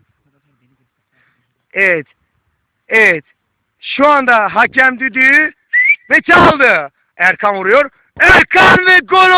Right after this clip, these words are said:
oldu. Evet, Ramazan üzülüyor, yıkılmış gibi. Şu anda maç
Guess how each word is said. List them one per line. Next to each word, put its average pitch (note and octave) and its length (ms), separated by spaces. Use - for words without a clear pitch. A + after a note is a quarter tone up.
oldu. E4+ 480
Evet, D#4 380
Ramazan D4 400
üzülüyor, C4 540
yıkılmış C4 680
gibi. B3 400
Şu C#4 220
anda A3+ 480
maç A3 400